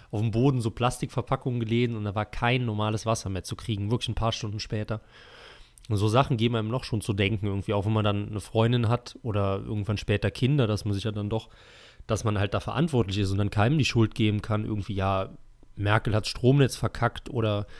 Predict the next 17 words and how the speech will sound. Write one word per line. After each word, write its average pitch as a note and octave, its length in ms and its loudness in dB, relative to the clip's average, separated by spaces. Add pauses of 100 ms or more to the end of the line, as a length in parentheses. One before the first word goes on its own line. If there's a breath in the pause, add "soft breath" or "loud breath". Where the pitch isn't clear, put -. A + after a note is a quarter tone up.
(200 loud breath)
Flüchtlinge A#2 500 2
marodieren. G2+ 600 4
Wenn G2+ 80 0
die G2+ 80 2
Leute G#2+ 260 2
nichts - 180 -4
zu - 80 -6
essen A2+ 220 0
und G2+ 80 2
zu - 100 -8
trinken A2 360 -2
haben, A#2 180 0
bist G#2+ 180 -6
du G#2+ 120 -2
halt A2 100 -6
der A2 80 -4
Verantwortliche. A#2 760 -4